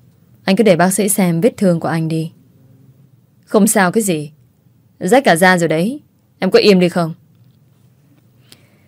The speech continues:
Nhiên không nói gì cả, quay sang nhìn bác sĩ.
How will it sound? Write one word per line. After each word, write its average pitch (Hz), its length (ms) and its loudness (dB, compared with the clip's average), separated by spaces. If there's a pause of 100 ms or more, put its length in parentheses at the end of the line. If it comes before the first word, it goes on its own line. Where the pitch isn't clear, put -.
(260)
Nhiên 202 220 2
không 196 200 2
nói 170 200 0
gì 196 140 0
cả, 151 340 -4
quay 175 180 0
sang 170 360 -2
nhìn 156 200 -2
bác 170 160 -4
sĩ. 185 340 -2